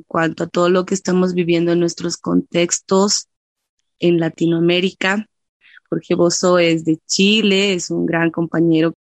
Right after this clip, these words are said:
Él es parte del canal de televisión de Cultura Viva Comunitaria en Chile y está vinculado, ¿no? al, al, al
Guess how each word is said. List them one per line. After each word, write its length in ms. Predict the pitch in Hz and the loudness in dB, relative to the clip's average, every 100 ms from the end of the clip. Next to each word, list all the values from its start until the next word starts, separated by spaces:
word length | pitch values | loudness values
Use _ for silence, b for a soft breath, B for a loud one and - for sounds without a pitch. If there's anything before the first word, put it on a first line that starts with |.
| _ | _
Él 200 | - 160 | -6 -4
es 120 | 165 | -4
parte 540 | - 170 165 - 175 170 | -2 -2 -2 -2 0 0
del 540 | 165 165 170 190 185 | 2 2 2 0 -2
canal 340 | - 170 170 160 | -4 -2 0 0
de 80 | |
televisión 800 | 160 160 160 165 - - 175 170 | -2 -2 -2 -2 -4 -2 0 2
de 120 | 165 160 | 0 -2
Cultura 420 | 160 - 165 160 | -6 -4 -4 0
Viva 260 | 160 160 | 0 0
Comunitaria 880 | 156 165 165 165 - - 160 170 165 - _ b b b _ | -2 -4 -2 -2 -4 -4 -2 -2 -2 -6 _ b b b _
en 280 | 165 165 160 | -2 0 -2
Chile 580 | - 220 220 196 208 240 - | -2 2 4 2 0 -4 -6
y 140 | 165 | -4
está 240 | 165 190 | -2 -2
vinculado, 640 | 202 185 - 165 151 156 160 | 0 0 0 -2 -2 -2 -2
¿no? 180 | 175 226 | 0 0
al, 300 | 190 175 - | 0 0 -2
al, 500 | - 160 160 160 160 | -4 -2 2 2 0
al 480 | - 160 160 160 160 | -2 0 2 2 0